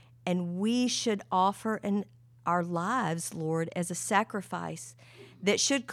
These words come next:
should cost us in some way. Help us to be willing to be a sacrifice and, and offer sacrifices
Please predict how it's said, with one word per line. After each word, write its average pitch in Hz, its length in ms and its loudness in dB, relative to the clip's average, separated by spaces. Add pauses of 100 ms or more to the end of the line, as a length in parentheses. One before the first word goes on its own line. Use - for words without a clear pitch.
(260)
should - 260 0
cost 294 460 2
us 320 220 0
in 202 120 6
some 170 280 2
way. 160 380 -6 (340)
Help 254 340 4
us 320 200 0
to 285 100 -4
be 302 120 2
willing 202 520 6 (960)
to 226 120 4
be 226 240 2
a 302 60 4
sacrifice 180 960 -2 (320)
and, 185 240 4 (180)
and 175 240 4 (160)
offer 262 400 10
sacrifices 170 1080 -2